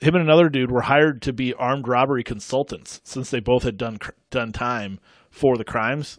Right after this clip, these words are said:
and they knew the ins and outs. And when Michael Mann spotted, uh, Trejo, Mann introduced him to De Niro and Pacino, Kilmer, and Voight,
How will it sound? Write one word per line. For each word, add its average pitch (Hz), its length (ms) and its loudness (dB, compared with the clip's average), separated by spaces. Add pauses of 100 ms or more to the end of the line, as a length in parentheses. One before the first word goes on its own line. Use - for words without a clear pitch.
and 120 140 -6
they 113 80 -4
knew 123 160 0
the 123 140 0
ins 120 140 -6
and 110 80 -8
outs. 123 280 -4
And 123 160 -6
when 120 120 -4
Michael 131 280 -4
Mann 127 180 -6
spotted, 123 540 -4 (260)
uh, 107 220 -4
Trejo, 127 500 0 (640)
Mann 131 180 2
introduced 131 460 -4
him 120 140 -4
to 127 120 -6
De 113 140 -8
Niro 117 240 -4
and 120 100 -6
Pacino, 120 540 -4
Kilmer, 120 360 -2
and 107 100 -6
Voight, 120 340 -2